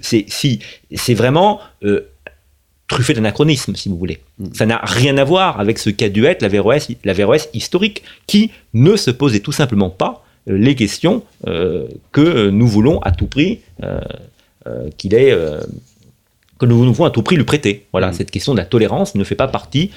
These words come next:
Speaker 1: euh, de son horizon, euh,
Speaker 2: Mm.
Speaker 1: son interro-, des horizons d'interrogation. Et là, je pense que, quelles que soient les sensibilités, tous les spécialistes d'Averroès, hein, seraient, euh, d'accord sur ce point, si vous voulez.
Speaker 2: Mm. Mm. Alors, d'où viennent, au fond,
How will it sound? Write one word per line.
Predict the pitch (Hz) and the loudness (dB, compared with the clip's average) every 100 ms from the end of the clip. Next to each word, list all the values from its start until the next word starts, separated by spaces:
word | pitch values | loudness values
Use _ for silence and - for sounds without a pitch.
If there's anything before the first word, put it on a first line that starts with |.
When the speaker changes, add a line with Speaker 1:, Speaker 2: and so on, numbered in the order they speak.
| - _ - | -20 _ -6
Speaker 1:
euh, | 85 | -6
de | 87 131 | 0 0
son | - 101 | 2 0
horizon, | 98 127 190 131 - | 0 2 2 0 -6
euh, | 87 104 80 76 | -4 -2 -2 -6
Speaker 2:
Mm. | 76 | -10
Speaker 1:
son | - 90 | -8 -6
interro-, | 87 85 127 | -6 -4 -2
des | 95 | 0
horizons | 92 98 131 160 107 | 0 0 -2 -4 -2
d'interrogation. | 113 117 95 113 117 139 - - - | -2 0 2 2 2 0 0 -16 -8
Et | 92 | -2
là, | 120 | 0
je | 117 | 0
pense | 131 127 | 0 0
que, | - 120 - - _ | 2 2 0 -10 _
quelles | - 127 | -4 -2
que | 127 | -2
soient | 104 131 | -2 0
les | 110 | 0
sensibilités, | 107 98 95 87 87 - 165 196 - _ - | 0 -4 -4 -6 -6 0 0 0 -12 _ 0
tous | 143 143 | 4 4
les | 110 | 4
spécialistes | - 107 98 113 120 - 98 | 0 -2 0 0 0 0 0
d'Averroès, | 90 85 85 143 160 - | 0 0 2 2 0 0
hein, | 117 107 | 0 0
seraient, | - 92 110 123 | -2 0 2 2
euh, | 113 87 87 | 2 0 -2
d'accord | 87 98 120 123 | -4 -2 -2 -2
sur | 120 | -4
ce | - | -4
point, | 123 117 - | -2 -4 -4
si | - | -10
vous | 80 | -10
voulez. | 95 107 87 _ - | -6 -8 -8 _ -8
Speaker 2:
Mm. | 98 | -8
Mm. | 80 - - - 135 | -8 -12 -14 -10 -2
Alors, | - 180 - - - _ _ _ _ _ _ _ _ _ _ _ 131 | 0 0 -2 -12 -18 _ _ _ _ _ _ _ _ _ _ _ -4
d'où | - 254 | 2 2
viennent, | 117 98 113 107 95 87 | 2 2 2 2 0 -2
au | - 98 | 0 0
fond, | 92 - 101 95 | 0 -2 0 0